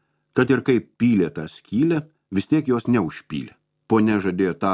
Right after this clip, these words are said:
apdovanoti, kuris sutiks leistis į skylę. Atsirado vienas muzikantas, kuris sutiko. Jis pasiėmė ilgą virvę, apsirišo ją ir pradėjo leistis. Leidosi muzikantas ton skylėn septynis mėnesius. Atsidūręs ten, išvydo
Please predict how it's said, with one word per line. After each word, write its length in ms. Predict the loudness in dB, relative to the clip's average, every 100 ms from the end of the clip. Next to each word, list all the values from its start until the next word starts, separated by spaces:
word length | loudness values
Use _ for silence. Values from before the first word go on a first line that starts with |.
| -2
apdovanoti, 640 | -2 -2 0 -2 -2 -8 -12 -2
kuris 240 | 0 0
sutiks 300 | -2 -4 -2
leistis 480 | 0 0 -2 -6 -10 -8
į 40 | -8
skylę. 400 | -8 -6 -6 -8 _ _
Atsirado 460 | -4 0 0 0 0
vienas 240 | -2 0
muzikantas, 560 | 0 0 -2 -2 -4 -4
kuris 240 | -4 -4
sutiko. 380 | -8 -10 -12 -14 _ _ _ _ _ _ _ _
Jis 160 | 0 2
pasiėmė 640 | 0 0 0 0 0 -4 -8 _ -2
ilgą 320 | 0 2 0
virvę, 400 | 0 0 -2 -4 -4
apsirišo 800 | -4 -4 -2 -2 0 -4 -4 -2
ją 140 | -2
ir 80 | -2
pradėjo 400 | -2 -2 0 0 -2
leistis. 400 | -6 -16 -20 -20 _ _ _ _ -2
Leidosi 580 | 0 0 -2 -4 -2 -2
muzikantas 680 | -2 -2 -4 -4 -4 -8 -4
ton 220 | 0 0
skylėn 400 | 0 -2 0 0
septynis 540 | 0 -2 -2 0 0 0
mėnesius. 540 | 0 0 -2 -8 -20 _ _ _ _ _ _
Atsidūręs 640 | -4 -2 0 0 0 -2 -2
ten, 220 | -4 -2
išvydo 460 | -4 -2 0 0